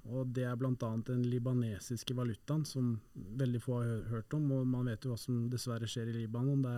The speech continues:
er det jo, eh, krig og elendighet, så det er jo, altså, mange type stater som man tidligere har ikke sammenlignet seg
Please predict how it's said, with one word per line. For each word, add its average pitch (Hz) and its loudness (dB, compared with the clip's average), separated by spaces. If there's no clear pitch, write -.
er 110 -6
det 110 -4
jo, 117 -2
eh, 110 -12
krig 131 -2
og 123 0
elendighet, 123 2
så - -4
det 131 2
er 123 0
jo, 127 2
altså, 117 -2
mange 127 2
type 113 -2
stater 107 -4
som 120 -2
man 117 0
tidligere 117 0
har 120 -2
ikke - 0
sammenlignet 117 4
seg 123 -2